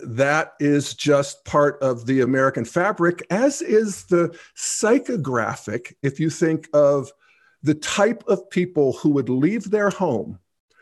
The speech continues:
and go across the ocean. I'm talking about the European settlers. What type of person would do that? It's probably the Enneagram eights, the Enneagram threes, the people who are the most adventurous,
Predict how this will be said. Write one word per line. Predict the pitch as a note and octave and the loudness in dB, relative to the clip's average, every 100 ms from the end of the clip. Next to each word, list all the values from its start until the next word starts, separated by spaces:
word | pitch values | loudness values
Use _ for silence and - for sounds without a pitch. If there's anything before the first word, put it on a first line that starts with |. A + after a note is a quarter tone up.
| _ _ | _ _
and | B2+ B2+ | -2 2
go | E3 G#3+ | 4 4
across | A3 G#3 G3 G3 | 2 2 2 2
the | - E3 | 2 4
ocean. | C#3+ A#2+ - E2+ A2+ | 4 2 -4 -8 -6
I'm | A2+ | -4
talking | A#2+ C3 D3 | -2 -2 0
about | C#3 D3+ | 0 2
the | D#3+ | 0
European | D#3 C3 D3 D3+ E3+ E3+ | 0 0 0 2 2 2
settlers. | - D3 - - - - _ _ _ _ | 0 -4 -6 -16 -16 -20 _ _ _ _
What | C3 E3+ G3 | 2 2 2
type | A#3+ - | -2 -2
of | F3+ | -4
person | - F#3 E3+ D3 | 0 2 2 -2
would | C3+ A#2 | -2 0
do | B2+ | -2
that? | A2 - - _ _ _ _ _ _ _ _ _ _ _ - - | -2 -10 -18 _ _ _ _ _ _ _ _ _ _ _ -12 0
It's | C3+ C3+ - _ - | 0 0 -8 _ -4
probably | A2+ B2 C#3+ E3 F3+ | 0 0 2 2 2
the | D3 B2 | 2 2
Enneagram | A#2+ D3 D3+ D#3+ D#3+ D3+ | 4 2 2 2 2 2
eights, | E3+ F3 - - | 2 2 -4 -6
the | B2+ B2 | 2 2
Enneagram | D#3 E3+ D#3+ D#3+ D#3+ | 4 2 2 -2 -2
threes, | D#3 D#3+ E3 E3 D#3+ D3+ | -4 0 2 4 2 -2
the | A#2+ | -10
people | - E3+ - | -4 -2 2
who | D3+ D3+ | 2 2
are | |
the | B2+ | 2
most | B2 D3 E3+ - | 2 4 2 0
adventurous, | D#3+ A#2+ D3+ E3 D#3+ D#3 D3+ - | -4 -2 -2 -2 -2 -2 -2 -8